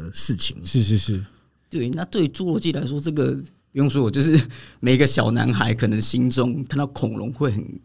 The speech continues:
Speaker 3: 开心，或是车子等等。那，那个时候其实不懂这么多，但你也知道史蒂芬他就是有这样的能力嘛，就是可能不管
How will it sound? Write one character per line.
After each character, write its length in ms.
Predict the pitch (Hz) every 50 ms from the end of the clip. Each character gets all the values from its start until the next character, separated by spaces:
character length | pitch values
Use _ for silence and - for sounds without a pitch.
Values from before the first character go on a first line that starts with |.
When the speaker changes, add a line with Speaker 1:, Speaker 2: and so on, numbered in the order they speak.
| _ _ _ _
Speaker 3:
开 220 | - 120 110 117
心， 260 | 117 - - - - 113
或 100 | - 117
是 80 | 110 120
车 340 | 117 - - - 117 113 113
子 220 | 113 117 - - -
等 180 | - 104 117 123
等。 180 | 123 - 110 - - _ _ _
那， 60 | - 220
那 120 | 233 233
个 80 | 190 180
时 180 | - - 143 143
候 100 | 185 156
其 140 | - 131
实 200 | 123 - 131 131 131 - - - - -
不 80 | 185
懂 240 | - - 110 98 113
这 100 | - 131
么 100 | 117 113
多， 240 | 117 - 117 92 -
但 160 | - 160 139
你 40 | 131
也 60 | 123
知 120 | 110 -
道 180 | 131 104 90 92 - - - _ _ _ _
史 240 | - - - 151 135
蒂 120 | 139 170
芬 200 | 151 143 139 131
他 100 | 123 147
就 100 | 135 143
是 120 | 135 135 127
有 80 | -
这 180 | 117 - - 160
样 160 | 123 117 107
的 260 | - 113 90 90 - - - _ _ _ _ _
能 200 | 120 117 113 123
力 140 | 139 127 107
嘛， 120 | - - - -
就 80 | 135
是 100 | 131 143
可 120 | 135 - 117
能 100 | 120 135
不 80 | 156
管 180 | 139 131 127